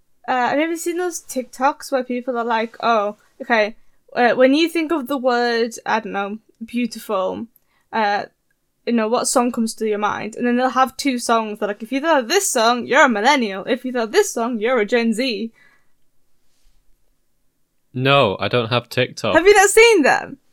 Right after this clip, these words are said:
Speaker 1: Oh, people do it all the time,
Speaker 2: No. <laughs>
Speaker 1: and more often than not, I'm a millennial. Sometimes I'm a Gen Z, though. Technically, I'm, we're, we're Gen Z, but we're kind of like, uh,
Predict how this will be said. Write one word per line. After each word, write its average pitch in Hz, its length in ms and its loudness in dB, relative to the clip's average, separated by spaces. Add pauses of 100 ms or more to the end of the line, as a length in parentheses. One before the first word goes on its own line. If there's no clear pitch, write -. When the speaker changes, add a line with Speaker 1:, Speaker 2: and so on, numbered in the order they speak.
(160)
Speaker 1:
Oh, 311 320 6 (280)
people 339 280 2
do 349 140 2
it - 40 4
all 285 180 4
the 269 80 2
time, 247 380 6
Speaker 2:
No. - 40 2
<laughs> - 40 -4
Speaker 1:
and 233 300 2 (560)
more 277 220 6
often 311 300 4
than 247 160 2
not, 240 340 2 (340)
I'm 240 140 4
a 240 60 4
millennial. 220 600 0
Sometimes 349 400 2
I'm 240 120 -2
a 214 60 -4
Gen 208 220 -8
Z, 196 140 -8
though. 180 240 -12 (160)
Technically, 254 560 -2
I'm, 214 280 -6
we're, 214 280 -2
we're 233 180 2
Gen 220 260 0
Z, 208 220 -4
but 196 260 -10 (600)
we're 233 100 -14
kind 277 220 -4
of 285 100 -6
like, 254 280 -4
uh, - 160 -2